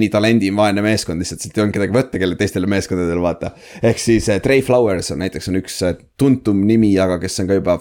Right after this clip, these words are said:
tundub, et, eh, on viimastel jalgadel N F L-is. Ja Jalen, eh, Reeves Maybe on outside linebacker,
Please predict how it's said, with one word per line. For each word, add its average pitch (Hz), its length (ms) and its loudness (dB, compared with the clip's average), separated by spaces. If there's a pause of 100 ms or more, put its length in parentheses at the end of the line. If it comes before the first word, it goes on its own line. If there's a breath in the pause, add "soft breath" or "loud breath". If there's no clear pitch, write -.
(100)
tundub, 90 240 0
et, - 240 -12
eh, 82 160 0
on 82 100 -4
viimastel 92 460 0
jalgadel 87 460 -2
N 87 100 -4
F 87 160 -4
L-is. 85 300 -4 (760 soft breath)
Ja 95 340 2
Jalen, 107 480 2
eh, 92 260 0
Reeves 107 440 0
Maybe 98 500 0
on 80 60 -4 (180)
outside 101 240 0
linebacker, 87 460 -4